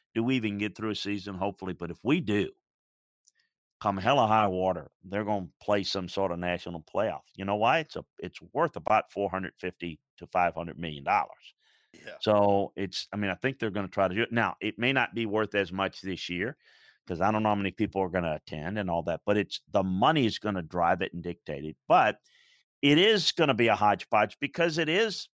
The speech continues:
Speaker 1: like we're finding out, it's state by state. Certain states,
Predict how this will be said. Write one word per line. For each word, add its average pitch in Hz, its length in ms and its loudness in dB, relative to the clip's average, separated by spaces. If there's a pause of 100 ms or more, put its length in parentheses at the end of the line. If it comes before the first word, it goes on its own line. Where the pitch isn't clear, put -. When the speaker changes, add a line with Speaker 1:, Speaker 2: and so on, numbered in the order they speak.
(180)
Speaker 1:
like 90 340 -2
we're 135 260 -2 (220)
finding 127 440 0
out, 139 240 4 (120)
it's 113 220 -4
state 107 340 -2
by 139 180 2
state. - 440 -4
Certain - 340 -12
states, - 540 -4